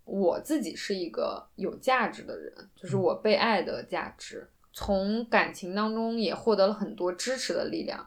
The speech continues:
Speaker 1: 还有包容，这是我对这段爱情的收获，从这段爱情当中获得的收获。或者我们可以再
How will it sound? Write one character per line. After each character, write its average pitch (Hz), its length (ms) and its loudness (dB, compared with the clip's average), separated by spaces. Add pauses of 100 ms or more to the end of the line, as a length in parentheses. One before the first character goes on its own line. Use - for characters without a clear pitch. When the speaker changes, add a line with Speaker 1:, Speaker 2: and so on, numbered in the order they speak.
Speaker 1:
还 - 160 -10
有 180 100 0
包 190 240 8
容， 220 220 2 (160)
这 240 100 0
是 202 120 2
我 160 180 2
对 - 500 -2
这 180 140 -2
段 156 160 -2
爱 160 160 -6
情 - 440 -14
的 - 460 -10
收 160 280 0
获， - 260 -6 (140)
从 170 180 -12
这 180 100 -6
段 165 140 -4
爱 165 80 -6
情 - 180 -14
当 170 140 -14
中 165 140 -18
获 - 120 -6
得 - 120 -8
的 151 120 -6
收 175 200 -8
获。 165 240 -14 (280)
或 - 200 4
者 233 120 10
我 185 80 6
们 - 140 -6
可 240 160 2
以 196 100 4
再 202 320 0